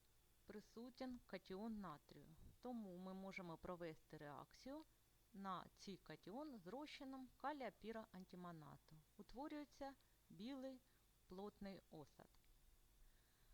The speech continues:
Специфічною реакцією на сульфацетамід натрію є реакція утворення осаду блакитно-зеленого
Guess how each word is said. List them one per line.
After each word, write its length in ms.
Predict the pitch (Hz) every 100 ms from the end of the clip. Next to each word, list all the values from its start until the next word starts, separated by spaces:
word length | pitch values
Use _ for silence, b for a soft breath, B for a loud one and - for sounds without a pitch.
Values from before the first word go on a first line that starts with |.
| B B - -
Специфічною 880 | - 330 - 330 - 262 - 220 190
реакцією 600 | 185 160 160 - 202 202
на 80 | 220
сульфацетамід 960 | - 311 - 214 - 233 185 180 156
натрію 580 | 156 151 165 - 226 240 - B B B - -
є 220 | 190 254
реакція 540 | 220 208 208 - 180 -
утворення 880 | 196 - 196 208 160 151 135 - -
осаду 580 | - 233 214 - 160 151 147
блакитно-зеленого 1160 | 170 185 - 180 - 151 156 185 165 143 135